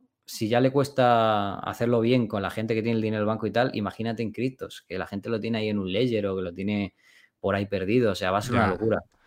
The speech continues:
Speaker 1: Yo creo que tendrán que hacer una amnistía finalmente, dentro, a lo mejor dentro de cinco años hacer una amnistía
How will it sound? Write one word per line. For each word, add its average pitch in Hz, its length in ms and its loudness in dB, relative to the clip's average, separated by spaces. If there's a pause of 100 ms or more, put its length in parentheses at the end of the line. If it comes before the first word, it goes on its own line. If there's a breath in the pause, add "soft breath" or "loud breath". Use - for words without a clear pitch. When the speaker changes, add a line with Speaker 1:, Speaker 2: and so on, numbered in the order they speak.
(520 soft breath)
Speaker 1:
Yo 127 200 6
creo 151 100 10
que 151 80 8
tendrán 143 280 6
que 139 60 6
hacer 139 200 4
una 135 160 6
amnistía 110 480 2
finalmente, 98 560 -2
dentro, 98 280 -4
a 95 60 2
lo 95 60 -2
mejor 117 180 -4
dentro 120 220 2
de - 60 -6
cinco 117 260 2
años 120 200 2
hacer 113 200 -6
una 117 100 2
amnistía 131 580 2